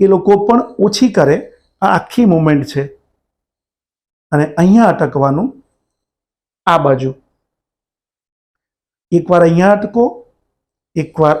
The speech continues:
અહીંયા અટકો અને એકવાર અહીંયા. આ રીતે તમે અટકશો ત્યારે ખબર પડશે કે આખું આ ટ્વિસ્ટિંગ થાય છે. આ એકદમ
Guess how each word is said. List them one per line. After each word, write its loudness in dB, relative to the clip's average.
અહીંયા 2
અટકો -4
અને 2
એકવાર 0
અહીંયા. 0
આ 2
રીતે 0
તમે 0
અટકશો -2
ત્યારે 0
ખબર -2
પડશે -4
કે -8
આખું -6
આ 0
ટ્વિસ્ટિંગ -2
થાય -8
છે. -14
આ 2
એકદમ 0